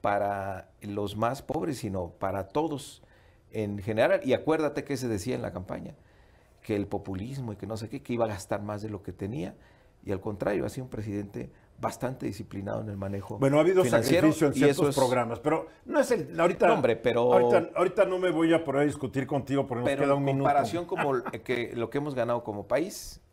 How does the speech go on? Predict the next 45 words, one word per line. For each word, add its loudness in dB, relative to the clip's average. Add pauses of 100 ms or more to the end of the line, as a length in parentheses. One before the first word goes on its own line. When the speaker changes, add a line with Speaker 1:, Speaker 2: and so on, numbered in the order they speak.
(160)
Speaker 1:
creo -6
que -4
ha 0
valido -4
Speaker 2:
Nos 2
queda 4
un 4
Speaker 1:
la 4
pena. 0
Speaker 2:
minutito. 2 (120)
Algo 2
Speaker 1:
Na- -2
Speaker 2:
que 0
le 0
quieras 2
decir -2
al 2
público -2
Speaker 1:
que 2
Speaker 2:
antes -4
de -2
irte. -4
Speaker 1:
que 0
vamos 0
muy -8
bien -4
en -8
el -6
Estado -6
de -8
México, -8
vamos -6
a -6
ganar -6
el -6
Estado -10
de -10
México. -14 (640)
Va -4
a -2
ser -4
un, -10 (280)
eh, -8
hecho -8
muy -8